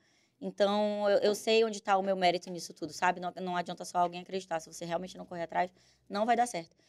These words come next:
Mas o Ulisses é, é, é muito marcante, assim, porque a gente tava, a gente trabalhava junto na prefeitura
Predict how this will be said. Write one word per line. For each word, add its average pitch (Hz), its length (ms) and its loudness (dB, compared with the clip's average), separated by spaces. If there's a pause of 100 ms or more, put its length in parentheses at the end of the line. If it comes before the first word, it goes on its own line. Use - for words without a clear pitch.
(140)
Mas 180 160 2
o 208 60 2
Ulisses 202 320 2
é, 196 280 6
é, 180 520 0 (300)
é - 100 2
muito 220 240 0
marcante, 220 420 -4
assim, 180 220 -12
porque 185 220 -8
a 185 40 -2
gente 185 220 -10
tava, 208 320 4
a 196 180 -2
gente 180 180 -8
trabalhava 185 400 2
junto 196 220 -8
na 185 80 -8
prefeitura 180 560 -6